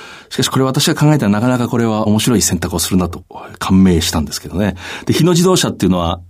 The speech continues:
創部はもう千九百五十年、非常に伝統のあるチームで、私なんかも小さい頃から、若い頃から日野自動車のラグビーって一応認識をしていました。伝統はある。しかし、まあ、本当にこうトップに行ったことはないと。まあ、やりがいのあるチームだと思います。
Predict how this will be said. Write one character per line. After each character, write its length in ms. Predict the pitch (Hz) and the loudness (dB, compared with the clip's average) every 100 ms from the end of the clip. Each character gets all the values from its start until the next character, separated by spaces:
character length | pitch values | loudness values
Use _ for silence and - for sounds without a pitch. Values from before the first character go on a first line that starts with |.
| - | -6
創 300 | - 156 156 | -2 2 2
部 80 | 151 | 4
は 80 | |
も 80 | 139 | 2
う 40 | 110 | 2
千 160 | 143 | 0
九 120 | 113 | 0
百 60 | 87 | 0
五 140 | 92 113 | 0 2
十 180 | 147 120 | 4 2
年、 220 | 90 - - | 0 -6 -16
非 120 | - | -6
常 80 | 127 | 0
に 80 | 117 | 2
伝 240 | 120 123 120 | 2 0 0
統 160 | 131 123 | 0 2
の 80 | |
あ 40 | 110 | 0
る 80 | 82 | -2
チ 140 | - | -4
ー 20 | |
ム 60 | 82 | -2
で、 60 | |
私 260 | 92 135 160 | -2 -2 0
な 60 | 160 | 0
ん 40 | |
か 100 | 160 | 0
も 60 | 139 | 0
小 220 | - 113 | 0 0
さ 140 | 117 | 0
い 20 | |
頃 160 | 107 82 | -2 -2
か 120 | 80 | -4
ら、 140 | 71 - - - - - - - | -8 -10 -20 -20 -20 -20 -18 -6
若 220 | 95 110 | -4 -2
い 60 | 98 | 0
頃 160 | 82 | -2
か 100 | - | -4
ら 60 | 73 | -6
日 120 | - | -2
野 60 | 92 | 0
自 140 | 95 | 2
動 80 | 95 | 0
車 140 | 85 | 0
の 40 | 76 | -2
ラ 100 | 85 | -2
グ 80 | 78 | -2
ビ 100 | 76 | -2
ー 0 | |
っ 20 | |
て 80 | 82 | -2
一 140 | 170 | 2
応 20 | |
認 160 | 131 117 | 4 4
識 240 | - - | 2 -2
を 40 | - | -2
し 120 | - | 0
て 80 | 82 | 0
い 20 | |
ま 100 | 80 | 0
し 100 | - | -4
た。 120 | - _ - - - - - | -10 _ -20 -20 -18 -18 -6
伝 200 | - 107 | 0 0
統 160 | - 95 | 2 0
は 80 | 78 | 0
あ 40 | |
る。 120 | 80 - - | -4 -10 -6
し 120 | - | -2
か 80 | 139 | 0
し、 120 | - | 2
ま 120 | 110 | 2
あ、 20 | |
本 160 | 101 123 | 2 0
当 80 | 120 | 0
に 60 | |
こ 100 | 120 | 0
う 40 | 120 | -2
ト 80 | 127 | -2
ッ 20 | |
プ 180 | - 92 | 0 0
に 200 | 92 - - - | 0 -4 -14 -8
行 100 | - | -6
っ 20 | |
た 100 | - | -2
こ 80 | 120 | -2
と 80 | 131 | 2
は 60 | |
な 120 | 98 73 | 2 0
い 80 | |
と。 100 | - - - _ - | -6 -16 -20 _ -4
ま 120 | 107 | -2
あ、 40 | |
や 80 | 104 | 2
り 80 | 101 | 2
が 100 | 101 | 2
い 40 | 98 | 2
の 100 | 85 | 2
あ 40 | |
る 80 | 80 | 0
チ 140 | - | -2
ー 20 | |
ム 60 | 69 | -4
だ 60 | 65 | -8
と 80 | |
思 100 | 78 67 | -8 -8
い 20 | |
ま 100 | - | -10
す。 160 | - | -14